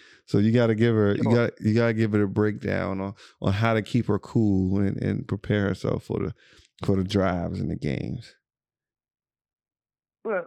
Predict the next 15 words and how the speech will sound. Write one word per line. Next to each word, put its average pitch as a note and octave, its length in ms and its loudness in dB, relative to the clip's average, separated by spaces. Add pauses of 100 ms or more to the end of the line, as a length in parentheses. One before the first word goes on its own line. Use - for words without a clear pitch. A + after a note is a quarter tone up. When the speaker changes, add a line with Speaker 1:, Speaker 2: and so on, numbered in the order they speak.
Speaker 2:
pretty C3+ 160 -8
much, G3+ 220 -6 (340)
um, E3+ 280 -8 (120)
stay A#3 300 -6
focused F#3+ 300 -4
on E3+ 100 -4
the D3 60 -6
game, F3 400 -4
not, E3+ 180 -6 (140)
not E3 240 -10
the - 200 -20
people, - 320 -16 (220)
you D3 100 -8
Speaker 1:
Mm. D3+ 40 -4
Speaker 2:
know. C3+ 240 -6